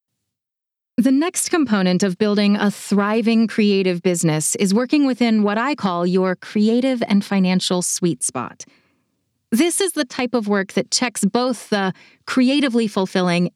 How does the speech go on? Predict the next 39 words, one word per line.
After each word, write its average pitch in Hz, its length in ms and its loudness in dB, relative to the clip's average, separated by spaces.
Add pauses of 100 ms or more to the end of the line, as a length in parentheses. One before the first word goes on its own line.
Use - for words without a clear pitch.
(140)
and 269 320 2
the 202 300 0
financially 233 680 0
fulfilling 170 480 -2
boxes 165 600 -4
for 165 100 -4
you. 160 420 -2 (1040)
When 220 220 2
you 269 160 0
do 254 140 2
the 220 120 0
thought 196 300 -4
work 196 240 -2
necessary 185 600 0
to 185 80 -2
figure 185 320 0
out 180 200 -4
where 185 400 0
your 190 300 0
creative 185 520 0
and 175 160 0
financial 180 440 -2
sweet - 320 -6
spot 226 260 -4
is, 247 300 -2 (600)
and 220 120 2
then 233 200 2
focus 240 540 -2
all 247 300 0
your 233 240 0
efforts 190 360 -2
on 185 140 2
getting 190 280 2
more 220 340 0
work 202 320 -2
within 226 560 2
that 214 240 -2
sweet 226 280 -2
spot, 156 400 -4